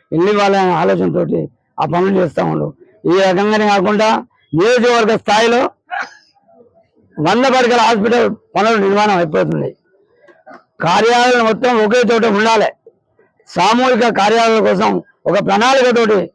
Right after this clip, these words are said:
ఆయనకు తోచిన విధంగా మంచి ఒక క్రమబద్ధ పద్ధతిగా ఉండాలనే ఉద్దేశంతోటి అక్కడనే ఒకే చోట అన్ని కార్యాలయాలు నిర్మాణం చేయడానికి దానికో కొంత ఖర్చు పెట్టి మొన్నటికి మొన్న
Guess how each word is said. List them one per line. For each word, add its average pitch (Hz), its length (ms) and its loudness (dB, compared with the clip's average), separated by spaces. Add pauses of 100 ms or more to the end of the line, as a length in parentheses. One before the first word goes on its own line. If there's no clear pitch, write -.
ఆయనకు 185 240 0
తోచిన 208 320 -2
విధంగా 214 440 -2 (340)
మంచి 202 360 0
ఒక 190 80 -2
క్రమబద్ధ 202 600 -2 (140)
పద్ధతిగా 196 480 -2 (440)
ఉండాలనే 214 440 2
ఉద్దేశంతోటి 196 840 0 (540)
అక్కడనే 254 460 0
ఒకే 233 560 0
చోట 233 100 0
అన్ని 214 220 0
కార్యాలయాలు 196 340 0
నిర్మాణం 185 380 0
చేయడానికి 165 460 -6 (400)
దానికో 202 360 0
కొంత 196 140 0
ఖర్చు 175 320 -2
పెట్టి 170 220 -2
మొన్నటికి 190 480 0
మొన్న 196 340 0